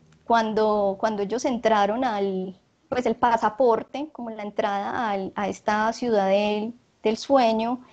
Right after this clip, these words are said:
es una fo-, una foto de Klaus Patera. Y en varias escenas, eh, aparece en ciertos lugares, aparece el retrato de Klaus Patera. A veces no,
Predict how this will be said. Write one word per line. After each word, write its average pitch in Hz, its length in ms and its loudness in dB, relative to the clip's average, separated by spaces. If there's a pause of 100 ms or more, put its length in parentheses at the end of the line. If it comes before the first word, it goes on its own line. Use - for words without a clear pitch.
(260)
es 208 480 2
una 214 280 2
fo-, 202 280 -6
una 202 260 2
foto 202 340 2
de 196 140 2
Klaus 196 240 0
Patera. 190 460 0 (280)
Y 220 120 0
en 214 380 0
varias 226 340 2
escenas, 226 600 -4 (1400)
eh, 214 320 4
aparece 196 440 2
en 240 60 -2
ciertos 247 400 0
lugares, 247 540 0
aparece 208 580 -2
el 220 60 -2
retrato 214 500 -2
de 202 140 0
Klaus 190 240 0
Patera. 196 560 -2
A 202 100 -2
veces 208 280 -2
no, 254 640 2